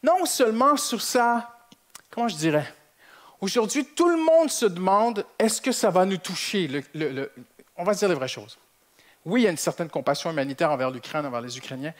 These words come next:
mais la majorité des Français sont plutôt en train de se demander qu'est-ce que ça va leur coûter. Est-ce qu'il va y avoir de l'inflation ? Est-ce que ça va toucher mon portefeuille ? Moi, c'est des choses que j'entends autour de moi. Est-ce que je vais pouvoir partir en vacances cet été ?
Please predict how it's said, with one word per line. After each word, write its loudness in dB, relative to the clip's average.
mais -2
la 2
majorité -2
des -4
Français -2
sont -6
plutôt -6
en -2
train -6
de -6
se -8
demander -4
qu'est-ce -12
que -10
ça -4
va 0
leur -2
coûter. -14
Est-ce -8
qu'il -6
va 2
y 6
avoir 4
de -4
l'inflation ? -2
Est-ce -8
que -8
ça 0
va 0
toucher -8
mon -2
portefeuille ? 0
Moi, 0
c'est 0
des -6
choses -8
que -8
j'entends 2
autour -4
de -2
moi. 0
Est-ce 0
que 0
je -4
vais 2
pouvoir -2
partir 0
en 4
vacances 2
cet 0
été ? 2